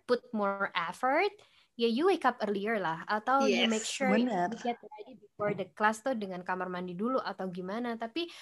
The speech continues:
Speaker 1: once you're in the class, ya you're ready for the lesson. Karena kita nggak jarang kan datang ke kelas sudah ngebawa worksheets, udah nyiapin audio segala macam.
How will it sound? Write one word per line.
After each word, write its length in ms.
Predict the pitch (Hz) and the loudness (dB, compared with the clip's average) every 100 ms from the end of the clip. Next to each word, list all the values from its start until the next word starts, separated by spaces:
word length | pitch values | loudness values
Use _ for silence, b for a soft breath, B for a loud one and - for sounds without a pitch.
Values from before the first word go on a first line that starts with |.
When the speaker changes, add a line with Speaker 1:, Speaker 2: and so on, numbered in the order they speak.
| B B | B B
Speaker 1:
once 360 | 226 277 302 | 4 4 4
you're 160 | - 226 | 0 -2
in 140 | 196 | -2
the 100 | 196 | -4
class, 460 | 214 - 247 320 - | -6 -2 0 0 -2
ya 100 | 214 | -2
you're 300 | 196 196 185 | -2 0 0
ready 240 | 185 214 | 0 -4
for 220 | 226 190 175 | -8 -8 -8
the 100 | 175 | -8
lesson. 560 | 175 226 - 170 165 | -8 -10 -10 -12 -12
Karena 400 | 175 214 285 349 349 b b b b b b b | -10 -6 -4 -6 -8 b b b b b b b
kita 220 | b - 370 | b 4 6
nggak 180 | 302 | 6
jarang 320 | 202 214 247 269 | 4 4 4 4
kan 220 | 285 330 | 2 2
datang 240 | 226 214 | 0 0
ke 140 | 226 220 | -2 -2
kelas 320 | 226 240 247 | 2 2 0
sudah 320 | 214 196 185 | -2 -2 -2
ngebawa 400 | 196 185 180 175 | -4 0 2 2
worksheets, 840 | 185 202 226 - - 247 247 247 - | 0 0 0 0 -2 -2 -2 -4 -8
udah 320 | 208 196 202 | -2 0 0
nyiapin 440 | 202 196 185 196 | 0 -2 -2 -4
audio 480 | 190 190 190 208 226 | -2 -2 -2 0 2
segala 380 | 233 202 185 180 | 0 -2 -2 -2
macam. 720 | 180 208 240 - 262 233 226 | -2 -4 -4 -4 -2 -2 -6